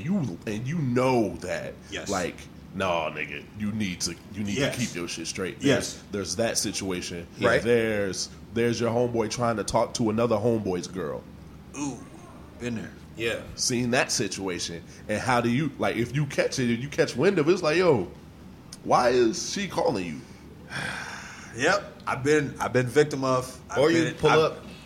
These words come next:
Speaker 3: in a spot and you s-, catch both of them together.
Speaker 2: Yep. Yep. Seen it.
Speaker 1: All of that.
Speaker 2: Seen it. Uh, I, to be honest with you, I always try to, I always try to have, I've always tried to have the conversation.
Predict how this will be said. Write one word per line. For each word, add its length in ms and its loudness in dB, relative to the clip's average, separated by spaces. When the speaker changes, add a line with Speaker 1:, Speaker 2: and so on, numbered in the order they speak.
Speaker 3:
in 160 0
a 80 0
spot 520 2
and 80 -4
you 220 -2
s-, 240 -8
catch 380 0
both 200 2
of 80 -6
them 200 -2
together. 500 -2
Speaker 2:
Yep. 280 6
Yep. 440 8
Seen 300 -6
it. 60 -10
Speaker 1:
All 200 8
of 80 0
that. 280 -8
Speaker 2:
Seen 240 -2
it. 100 -6
Uh, 400 4
I, 220 6
to 80 -4
be 120 2
honest 200 4
with 100 -4
you, 60 -2
I 100 10
always 240 10
try 160 6
to, 100 0
I 100 6
always 160 8
try 120 6
to 60 4
have, 200 2
I've 240 6
always 300 8
tried 400 6
to 100 -4
have 180 -2
the 60 -4
conversation. 560 -8